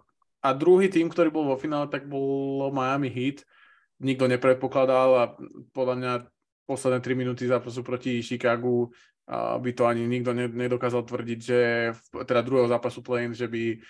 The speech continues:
postúpili do finále, ale stalo sa tak a majú, majú podľa mňa, že historicky šialený run,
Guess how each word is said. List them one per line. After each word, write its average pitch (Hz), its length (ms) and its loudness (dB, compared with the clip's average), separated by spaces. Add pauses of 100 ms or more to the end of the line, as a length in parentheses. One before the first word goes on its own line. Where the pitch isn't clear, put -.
(160)
postúpili 127 400 -2
do 120 80 4
finále, 139 400 2
ale 123 80 4
stalo 139 320 2
sa 143 80 -4
tak 147 480 -2
a 123 400 -2
majú, 120 320 0
majú 127 240 2
podľa 123 240 2
mňa, 123 80 -2
že 113 160 -6
historicky 127 640 -4
šialený 127 560 0
run, 120 400 0